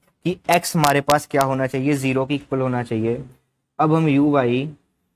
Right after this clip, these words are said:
is equal to minus of V X अप्लाई करेंगे और U Y है हमारे पास टू वाई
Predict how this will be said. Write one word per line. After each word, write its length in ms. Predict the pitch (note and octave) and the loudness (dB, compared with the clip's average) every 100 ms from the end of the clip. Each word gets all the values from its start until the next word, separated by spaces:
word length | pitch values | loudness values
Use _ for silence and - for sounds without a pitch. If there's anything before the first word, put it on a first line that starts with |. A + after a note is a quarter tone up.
| _ _ _ _ _ _ _ _ _ _ _ _ - | _ _ _ _ _ _ _ _ _ _ _ _ -2
is 200 | C#3 C3+ | 0 2
equal 220 | C#3 C#3 | 2 0
to 100 | C#3 | 0
minus 440 | C3+ B2 B2 C#3 E3 | 0 2 2 0 0
of 140 | D3 D3 | 0 2
V 120 | C#3+ C#3+ | 0 0
X 120 | - | -4
अप्लाई 260 | C#3+ C#3+ C3+ | -2 0 0
करेंगे 500 | B2+ A2+ A2 A2+ C3 - _ _ _ _ - | 0 -2 -2 -4 -6 -12 _ _ _ _ -4
और 240 | B2 B2+ B2+ C3 B2+ B2+ | 0 2 4 2 0 -6
U 240 | B2 C#3+ D3+ | -2 2 4
Y 140 | D3+ C#3+ | 4 2
है 160 | C#3+ C#3+ | 0 -2
हमारे 320 | C#3+ B2 A#2+ | -2 -2 -4
पास 380 | A#2+ A2+ A2+ - - | -2 -4 -4 -8 -4
टू 140 | D3+ | 0
वाई 300 | C#3+ A#2+ B2 | 2 2 0